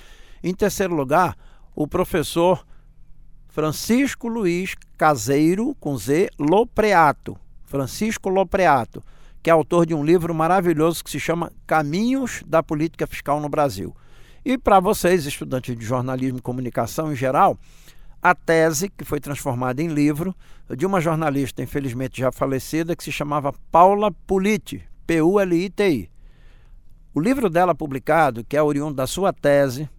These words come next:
defendida na Escola de Comunicação e Artes da usp, ela foi orientanda do jornalista e professor Bernardo Kucinski, muito conhecido. O livro dela se chama O Juro da Notícia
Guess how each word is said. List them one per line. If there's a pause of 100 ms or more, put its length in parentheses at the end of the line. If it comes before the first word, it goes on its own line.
defendida
na
Escola
de
Comunicação
e
Artes
da
usp, (300)
ela
foi
orientanda
do
jornalista
e
professor
Bernardo
Kucinski,
muito
conhecido. (720)
O
livro
dela
se
chama
O
Juro (220)
da
Notícia